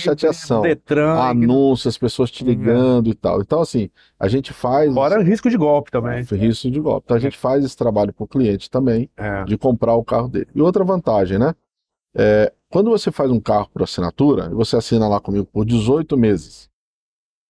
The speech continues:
Speaker 1: Dois meses antes de vencer o seu contrato, eu vou ligar pra você pra entender se você quer fazer um upgrade, se você quer trocar por um outro carro, por uma outra cor, por um outro modelo,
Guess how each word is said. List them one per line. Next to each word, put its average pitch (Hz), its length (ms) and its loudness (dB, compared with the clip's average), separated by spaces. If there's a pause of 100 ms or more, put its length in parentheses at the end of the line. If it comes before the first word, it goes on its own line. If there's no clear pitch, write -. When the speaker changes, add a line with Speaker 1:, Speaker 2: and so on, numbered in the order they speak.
(160)
Speaker 1:
Dois 160 640 2
meses 139 540 2
antes 135 400 0
de 113 100 0
vencer 104 560 2 (160)
o 95 80 -8
seu 92 200 0
contrato, 127 600 0 (560)
eu 110 140 2
vou 131 80 4
ligar 139 360 2
pra 185 120 -2
você 120 420 0 (840)
pra 139 160 2
entender 156 440 0
se - 80 -10
você 117 220 -2
quer 151 160 0
fazer 147 260 0
um 156 40 0
upgrade, 131 680 0 (540)
se - 140 -18
você 139 260 0
quer 151 160 0
trocar 147 320 0
por 151 120 -4
um 147 40 2
outro 135 240 0
carro, 113 420 0 (140)
por 143 100 2
uma 147 120 4
outra 143 220 0
cor, 123 480 0
por 147 120 2
um 156 120 2
outro 156 220 0
modelo, 123 480 2